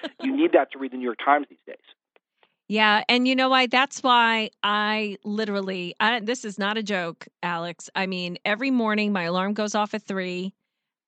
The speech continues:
Speaker 2: I open up my phone and open up the Breitbart app. That's exactly what I do 'cause I wanna know what the heck happened last night <laughs> while I was sleeping. And I know I'm going to get it straight. You know, I feel like I'm gonna get the good, the bad, and the ugly. I mean, this is not a shameless plug for you, but,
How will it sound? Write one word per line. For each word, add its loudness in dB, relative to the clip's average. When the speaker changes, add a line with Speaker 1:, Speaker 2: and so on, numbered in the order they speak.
Speaker 2:
I 0
open -4
up -2
my -2
phone -2
and -4
open -6
up -6
the -2
Breitbart -4
app. -8
That's -2
exactly -2
what -2
I 0
do -6
'cause -6
I 2
wanna -2
know -2
what -6
the -4
heck -4
happened -6
last -8
night -6
<laughs> -20
while 2
I 0
was -6
sleeping. -2
And 4
I 4
know 4
I'm 6
going 4
to 0
get 2
it -4
straight. -2
You 0
know, 4
I 2
feel -4
like -2
I'm -2
gonna -2
get -6
the -6
good, -2
the -2
bad, 0
and -2
the -4
ugly. -2
I -4
mean, -6
this -8
is -18
not -2
a -4
shameless -4
plug -6
for -6
you, -2
but, -4